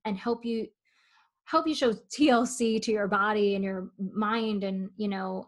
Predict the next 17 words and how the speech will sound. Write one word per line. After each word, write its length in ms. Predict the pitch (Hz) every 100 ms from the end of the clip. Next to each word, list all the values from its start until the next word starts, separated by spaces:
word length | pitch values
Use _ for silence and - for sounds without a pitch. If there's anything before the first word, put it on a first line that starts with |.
| -
spiritually? 800 | 208 247 262 214 214 190 180 190
Start 260 | - 233 233
to 160 | 294
incorporate 600 | 277 254 - 247 254 269
those 140 | 247 220
activities 640 | 202 - 269 359 208 196
in 80 | 196
your 100 | 190
daily 380 | 196 196 196 196
routine 500 | 196 185 196 180 180
now. 260 | 170 170 - - 190 _ - - -
You 100 | 220
know, 360 | 220 208 214 -
maybe 360 | 226 247 247 233
an 100 | -
hour 540 | 214 233 233 220 196 - _ -
or 180 | 214